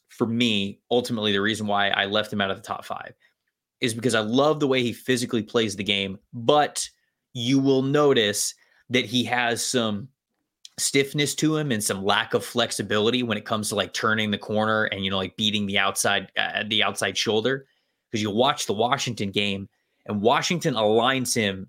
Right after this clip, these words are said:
in a more wider alignment, like a wide seven, a wide nine, and it's to give him a straight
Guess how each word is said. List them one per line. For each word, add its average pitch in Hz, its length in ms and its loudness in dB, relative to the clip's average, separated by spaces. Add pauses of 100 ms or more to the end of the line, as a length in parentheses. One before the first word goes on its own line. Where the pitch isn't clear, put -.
(140)
in 113 160 0
a 101 400 0 (840)
more 139 420 4
wider 120 540 2
alignment, 101 640 0 (100)
like 92 140 -10
a 98 40 -6
wide 107 340 0
seven, 117 420 0
a 98 40 -2
wide 107 420 0
nine, 107 420 0 (380)
and 120 100 0
it's 107 200 -4
to 120 180 -6
give 143 320 -2
him 135 160 -6
a 113 120 0
straight 151 760 0